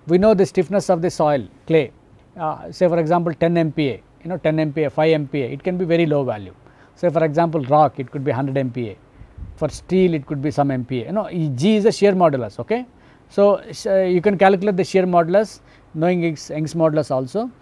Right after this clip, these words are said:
So, uh, B minus N D, N is the number of columns and then D. This is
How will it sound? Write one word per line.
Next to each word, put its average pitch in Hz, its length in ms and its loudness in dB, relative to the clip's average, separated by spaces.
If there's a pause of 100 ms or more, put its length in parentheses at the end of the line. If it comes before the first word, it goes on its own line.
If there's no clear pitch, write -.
(180)
So, 196 320 2 (480)
uh, 175 240 4
B 147 300 0
minus 214 420 0
N 165 220 0
D, 151 240 2
N 196 100 2
is 208 140 0
the 208 60 0
number 170 280 2
of 175 160 0
columns 156 600 0 (280)
and 156 160 -4
then 156 200 -2
D. 135 200 -2 (2250)
This 160 220 -2
is 180 140 -4